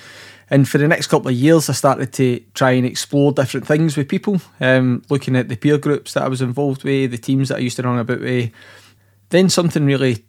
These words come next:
traumatic happened when I turned sixteen, um, and it was in August two thousand and four, and my dad died.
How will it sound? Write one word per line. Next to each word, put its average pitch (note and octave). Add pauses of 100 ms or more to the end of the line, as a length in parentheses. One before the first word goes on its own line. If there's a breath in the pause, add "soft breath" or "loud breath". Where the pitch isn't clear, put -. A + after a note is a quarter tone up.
traumatic A#2+
happened C3+
when B2+
I A2
turned B2+
sixteen, C3+ (520 soft breath)
um, A#2+
and B2+
it B2
was B2
in B2
August C#3
two C3+
thousand B2
and A#2
four, C#3 (520 soft breath)
and B2+
my A#2+
dad B2 (140)
died. C3+